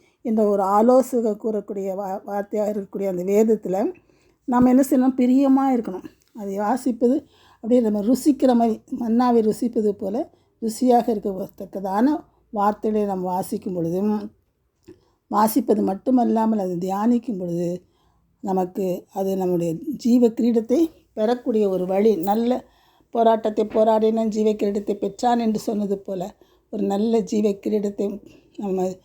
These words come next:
பெறுவதற்கு, அது ஒரு பரலோக ராஜ்யத்தை அடைவதற்கும் அது ஒரு அனுகூலமான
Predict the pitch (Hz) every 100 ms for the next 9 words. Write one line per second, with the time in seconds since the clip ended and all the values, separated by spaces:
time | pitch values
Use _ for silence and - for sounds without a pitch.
0 | _ _ - 233 233 208 196 202 208 -
1 | 208 196 196 214 392 - 202 208 220 233
2 | 202 190 202 202 190 208 226 214 185 190
3 | 196 - _ _ _ - 190 190 185 185
4 | 196 - - _ _ - 202 220 220 214
5 | 208 196 196